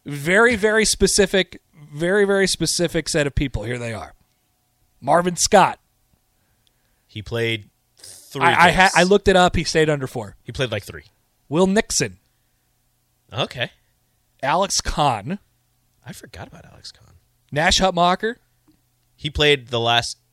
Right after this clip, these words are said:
Speaker 1: Couple.
Speaker 2: two.
Speaker 1: Marquise Black, Blaze Gunnerson,
Speaker 2: We saw him.
Speaker 1: Jamari Butler, Tamon Lynam.
Speaker 2: I remember seeing Tamon Lynam's name special teams wise. He was on some, some kickoffs, I think.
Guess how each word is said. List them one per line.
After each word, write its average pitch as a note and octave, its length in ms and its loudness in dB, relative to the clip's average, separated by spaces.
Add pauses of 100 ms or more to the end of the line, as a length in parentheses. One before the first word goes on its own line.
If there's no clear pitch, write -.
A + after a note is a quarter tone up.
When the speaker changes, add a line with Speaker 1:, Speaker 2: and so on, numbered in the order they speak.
(200)
Speaker 1:
Couple. C3 340 -6 (140)
Speaker 2:
two. A2 300 -8 (220)
Speaker 1:
Marquise F3+ 420 0
Black, F3 480 0 (720)
Blaze E3 440 2
Gunnerson, G3 580 -2 (360)
Speaker 2:
We G2+ 100 -12
saw G#2 220 -6
him. G2+ 380 -10
Speaker 1:
Jamari D#3 460 0
Butler, E3+ 440 0 (800)
Tamon D#3+ 580 0
Lynam. B2+ 420 -6 (800)
Speaker 2:
I C3+ 80 4
remember F3 400 2
seeing F#3+ 260 -4
Tamon D#3 300 -4
Lynam's C#3 400 -2
name A#2 380 -2 (540)
special - 440 -4
teams A2 300 -8
wise. G#2 200 -2
He G#2+ 60 -6
was G#2+ 100 -10
on A2 140 -4
some, G2+ 240 -12
some G2+ 220 -12
kickoffs, - 560 -10 (280)
I F#2+ 60 -10
think. A2 400 -6